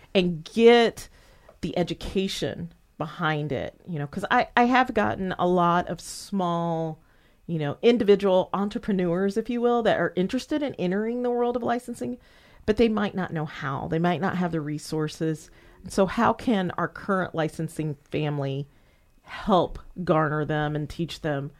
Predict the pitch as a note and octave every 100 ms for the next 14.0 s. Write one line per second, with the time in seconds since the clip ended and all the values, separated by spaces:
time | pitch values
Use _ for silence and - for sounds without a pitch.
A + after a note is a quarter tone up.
0 | _ _ - F#3 E3 E3 D#3 D3 C3+ C#3+
1 | C3+ - C#3+ C#3+ D3 C#3+ C#3+ C3 - G2+
2 | - - - - - A3 A3+ D3+ - -
3 | - - - - _ _ _ _ _ G3
4 | G3+ G#3+ G#3 G#3+ G3 F3+ E3 F#3 D3+ F#3
5 | F#3+ - G#3 F#3+ F#3 E3 - - A#3+ D4
6 | E3+ A2 - E3 C3+ D3 C#3 A#2+ G#2+ -
7 | - _ _ _ _ F3+ D3+ F3+ F3+ F3+
8 | E3+ E3+ D3+ - F3 D#3+ D3+ D3+ - F3+
9 | D#3 E3+ D#3+ F#3 A3 - - - F#3 F3
10 | F3 F#3 F#3 F3+ - F#3 E3+ D#3 D3+ D3+
11 | D3 D#3 E3+ A3 A3 A3 - A#3 - A#3+
12 | A#3 - G#3 E3+ D#3 E3+ - E3 D#3+ D3+
13 | - D3+ D#3 E3 E3 E3 E3 C#3+ C3+ C3+